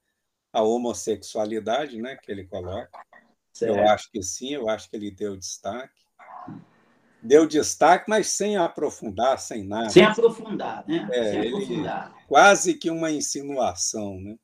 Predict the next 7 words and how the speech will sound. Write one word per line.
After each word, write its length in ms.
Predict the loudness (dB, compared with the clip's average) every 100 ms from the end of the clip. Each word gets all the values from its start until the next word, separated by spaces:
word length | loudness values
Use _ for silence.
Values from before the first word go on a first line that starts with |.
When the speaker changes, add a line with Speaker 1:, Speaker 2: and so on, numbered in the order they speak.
| _ _
Speaker 2:
É. 640 | -8 -6 -6 -6 -8 -12 -20 _ _ _ _ _ _ -20 -20 2
Speaker 1:
A 140 | 4
questão 500 | 4 4 4 4 2
da 160 | 8 8
violência 880 | 8 4 4 2 2 0 0 -2 -4
que 200 | -6 -6
eles, 1040 | -4 -2 0 0 0 -4 -14 -16 -18